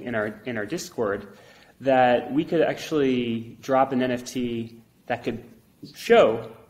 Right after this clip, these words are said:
this potential, right? And so we thought to ourselves,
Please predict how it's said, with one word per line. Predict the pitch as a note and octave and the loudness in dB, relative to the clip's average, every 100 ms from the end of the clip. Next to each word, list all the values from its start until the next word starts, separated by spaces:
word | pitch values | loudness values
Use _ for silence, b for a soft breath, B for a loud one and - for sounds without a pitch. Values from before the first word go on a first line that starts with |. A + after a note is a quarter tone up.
| - | -16
this | B2+ C3 B2+ - | -2 0 0 -6
potential, | - C3 B2 A#2 G#2 - - | -12 -4 -2 -2 -8 -10 -14
right? | A2+ B2+ D#3 - B B B B | -8 -4 -4 -8 B B B B
And | C3+ C3 C3 | 2 4 2
so | - D3+ D3+ D3 | 4 4 4 2
we | - C#3+ C#3+ | 0 0 -2
thought | E3+ F3 F3 | 0 -2 0
to | |
ourselves, | E3+ D3 D3+ C3 B2 - - | -2 0 2 2 2 -4 -14